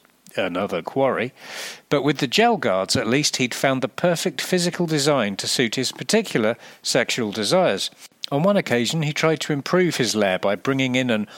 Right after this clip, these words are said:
off-the-peg Office Space solution by trying to steal Unit H Q,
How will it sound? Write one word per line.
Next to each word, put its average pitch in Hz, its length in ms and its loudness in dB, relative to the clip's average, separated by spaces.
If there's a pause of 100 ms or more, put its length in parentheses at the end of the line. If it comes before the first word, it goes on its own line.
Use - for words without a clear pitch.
(140)
off-the-peg 135 680 0
Office 170 360 2
Space - 400 0
solution 120 540 0
by 117 160 2
trying 117 300 -4
to - 160 -4
steal 117 400 -2 (200)
Unit 117 440 -2
H 120 260 0 (100)
Q, 156 360 0